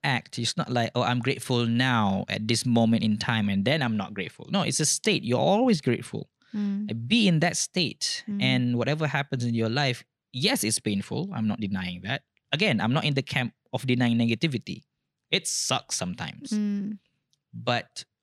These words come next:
Speaker 1: always look forward to the beautiful things.
Speaker 2: Mm-hmm. Alhamdulillah. That's a
Speaker 1: There's a
Speaker 2: beautiful
Speaker 1: movie that I want to recommend to all you guys. It's
Speaker 2: Okay.
Speaker 1: on Netflix. It's called Collateral, Collateral Beauty.
Speaker 2: Who's in
Speaker 1: Collateral
Speaker 2: it?
Speaker 1: Beauty. Will Smith, uh, Helen Mirren,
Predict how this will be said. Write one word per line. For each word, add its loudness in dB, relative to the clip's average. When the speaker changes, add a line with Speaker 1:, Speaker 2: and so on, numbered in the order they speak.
Speaker 1:
always 2
look 0
forward -6
to -8
the -6
beautiful -8
things. -12
Speaker 2:
Mm-hmm. -6
Alhamdulillah. -2
That's -4
a -2
Speaker 1:
There's 2
a 2
Speaker 2:
beautiful 2
Speaker 1:
movie 4
that 2
I 2
want 2
to 2
recommend 0
to 0
all 4
you 0
guys. 0
It's 0
Speaker 2:
Okay. 4
Speaker 1:
on 2
Netflix. -2
It's -4
called 0
Collateral, 0
Collateral 2
Beauty. -4
Speaker 2:
Who's 4
in 4
Speaker 1:
Collateral 4
Speaker 2:
it? -2
Speaker 1:
Beauty. 0
Will 2
Smith, -4
uh, 0
Helen 0
Mirren, 0